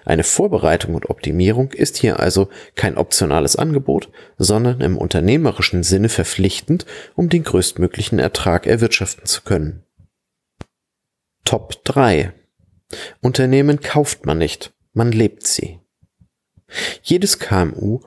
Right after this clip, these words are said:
hat sein ganz eigenes Herz. Im Rahmen der Nachfolge gilt es also, dieses Herz vom Altunternehmer an den Nachfolger zu transplantieren. Schon in der Medizin ist die Herztransplantation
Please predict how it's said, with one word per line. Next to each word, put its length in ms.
hat 160
sein 200
ganz 300
eigenes 480
Herz. 500
Im 140
Rahmen 380
der 120
Nachfolge 640
gilt 220
es 160
also, 300
dieses 420
Herz 320
vom 260
Altunternehmer 920
an 120
den 160
Nachfolger 680
zu 160
transplantieren. 960
Schon 300
in 200
der 80
Medizin 760
ist 180
die 60
Herztransplantation 1300